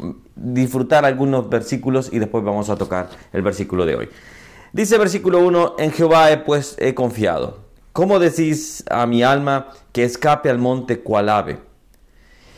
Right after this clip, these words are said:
Eh, ¿por qué aquí los malos tienen el arco, disponen sus saetas sobre la cuerda para satear, asatear, perdón, en el oculto a los rectos de corazón?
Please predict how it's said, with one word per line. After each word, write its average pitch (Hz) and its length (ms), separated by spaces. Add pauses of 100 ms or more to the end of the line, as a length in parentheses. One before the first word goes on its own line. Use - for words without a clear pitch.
(200)
Eh, 104 320
¿por 127 200
qué 196 180
aquí 156 440
los 127 300
malos 170 420
tienen 143 460 (140)
el 113 120
arco, 151 480 (160)
disponen 139 540
sus 123 220
saetas 120 460
sobre 95 280
la 92 160
cuerda 123 460 (640)
para 117 400
satear, 135 800 (180)
asatear, 120 640
perdón, 110 360
en 113 120
el 113 180
oculto 131 560
a 107 60
los 104 160
rectos 127 400
de 101 140
corazón? 101 580